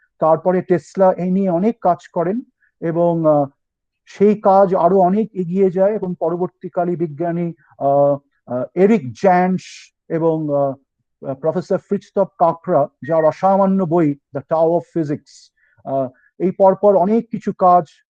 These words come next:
আজকে এগিয়ে গেছে এবং particularly প্রিন্সটন ইউনিভার্সিটি প্রফেসর রিচার্ড ফেইনম্যান এবং বিশেষত ভারতবর্ষের বিজ্ঞানী সত্যেন্দ্রনাথ বোস, যিনি অ্যালবার্ট আইনস্টাইনের সাথে যৌথভাবে কাজ করেন, সেই কাজের মধ্যে দিয়ে স্বামীজির ছোঁয়া,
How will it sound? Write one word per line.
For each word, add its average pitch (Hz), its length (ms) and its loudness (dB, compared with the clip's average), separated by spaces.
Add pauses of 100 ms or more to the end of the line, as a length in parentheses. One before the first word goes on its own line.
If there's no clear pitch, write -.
(120)
আজকে 160 540 -6
এগিয়ে 160 380 -4
গেছে 160 400 -8 (120)
এবং 160 440 -4
particularly 208 640 -2
প্রিন্সটন 202 500 0
ইউনিভার্সিটি 185 600 -2 (300)
প্রফেসর 165 440 -2
রিচার্ড 175 360 -2 (120)
ফেইনম্যান 170 560 -2 (360)
এবং 156 300 0
বিশেষত 233 460 0
ভারতবর্ষের 170 880 0
বিজ্ঞানী 165 560 -6 (300)
সত্যেন্দ্রনাথ 160 720 -6
বোস, 143 260 -6 (360)
যিনি 160 180 -6
অ্যালবার্ট 156 380 0
আইনস্টাইনের 160 480 -6
সাথে 143 420 -6 (320)
যৌথভাবে 160 520 -2
কাজ 139 260 -6
করেন, 135 280 -4 (280)
সেই 175 200 -2
কাজের 160 400 2
মধ্যে 165 260 -2
দিয়ে 156 200 0
স্বামীজির 151 500 -4
ছোঁয়া, 147 460 2